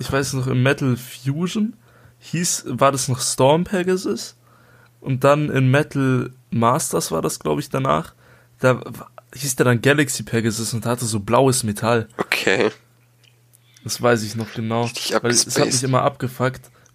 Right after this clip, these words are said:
Speaker 1: bei dem Metall, wenn du dir die gekauft hast und das Metall so farbig war, ist nach zweimal Spielen ist das, die Farbe so abgeblättert.
Speaker 2: Stimmt, da gab's den Drachen auch in Rot, glaub ich, oder?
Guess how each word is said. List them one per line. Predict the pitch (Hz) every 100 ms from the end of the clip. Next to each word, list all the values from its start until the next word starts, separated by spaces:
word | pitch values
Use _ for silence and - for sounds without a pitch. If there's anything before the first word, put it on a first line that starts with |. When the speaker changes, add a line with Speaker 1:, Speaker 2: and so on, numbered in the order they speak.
| -
Speaker 1:
bei | 123
dem | 120 117 104 - _ _ 131
Metall, | 123 - 139 143
wenn | 135
du | 123
dir | 120
die | 113 113
gekauft | 107 139 139 -
hast | 117 123
und | -
das | -
Metall | 117 117 120
so | 110
farbig | 131 135 110
war, | 110 123 127 - - _ _ -
ist | 127
nach | 127 -
zweimal | - 127 139 139
Spielen | 127 - 135
ist | 131 -
das, | 123 - - - -
die | 113
Farbe | - 131 139 127
so | 127
abgeblättert. | - - 104 107
Speaker 2:
Stimmt, | 107 - 131 131 131
da | 123
gab's | 120 117 -
den | 113
Drachen | 113 117 120
auch | 117 127
in | 123
Rot, | 110 110 -
glaub | 107 101 98
ich, | 101
oder? | 104 120 127